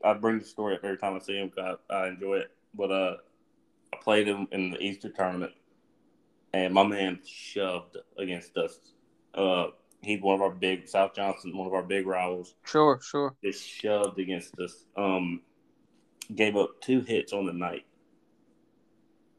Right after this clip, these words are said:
Speaker 1: Through one, they won the game ten to one, only gave up two hits on the night, gave up no walks.
Speaker 2: Wow.
Speaker 1: Yeah, with, like, I think ten to eleven Ks, and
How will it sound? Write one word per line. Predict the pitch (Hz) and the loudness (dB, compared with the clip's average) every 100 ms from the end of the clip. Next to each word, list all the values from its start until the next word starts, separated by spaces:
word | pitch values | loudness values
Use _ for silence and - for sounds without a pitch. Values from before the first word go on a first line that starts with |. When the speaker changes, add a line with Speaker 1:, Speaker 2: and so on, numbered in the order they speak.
| _ _ _ _ | _ _ _ _
Speaker 1:
Through | 117 107 101 95 - - | 4 4 6 4 0 -14
one, | - 110 123 131 | -10 2 4 6
they | 110 | 6
won | 117 123 | 4 4
the | 120 | 2
game | 110 101 | 0 0
ten | - - 110 | -4 -4 -2
to | 104 | -2
one, | 101 104 | -2 0
only | 98 113 | 2 2
gave | 113 104 | 2 0
up | - | -2
two | - 127 123 | -4 -2 -2
hits | 104 98 - - - _ - | 0 -2 -2 -12 -20 _ 2
on | 107 101 | 2 2
the | |
night, | 98 98 92 - | 0 2 0 -2
gave | 101 98 | 0 0
up | - | 0
no | 95 98 101 | 4 4 4
walks. | 95 87 - - - - _ _ _ | 0 -2 -4 -8 -16 -18 _ _ _
Speaker 2:
Wow. | 127 117 113 - _ _ _ _ _ | 2 2 2 -2 _ _ _ _ _
Speaker 1:
Yeah, | 98 95 82 - - | 6 6 6 -6 -6
with, | 98 | -6
like, | 92 90 82 _ | -2 -4 -4 _
I | - | -10
think | 101 90 - | -6 -6 -8
ten | - 110 107 104 | -14 -6 -6 -4
to | 107 | 0
eleven | 98 101 101 98 | 2 2 2 0
Ks, | 104 104 104 98 - - - _ _ _ _ | 2 2 2 -2 -10 -18 -20 _ _ _ _
and | 98 98 95 92 92 | 2 4 4 0 -8